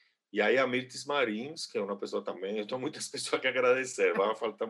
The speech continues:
muitos milhões. A Lisete Lanhado, é,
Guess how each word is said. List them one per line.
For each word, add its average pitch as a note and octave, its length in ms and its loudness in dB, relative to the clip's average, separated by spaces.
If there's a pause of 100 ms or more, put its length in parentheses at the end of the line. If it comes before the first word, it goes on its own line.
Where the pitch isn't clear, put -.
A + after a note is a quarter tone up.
(120)
muitos A#2+ 320 -12
milhões. A2 640 -2 (380)
A F#2 100 4
Lisete G2+ 480 0
Lanhado, G2 1160 2
é, E2 480 -4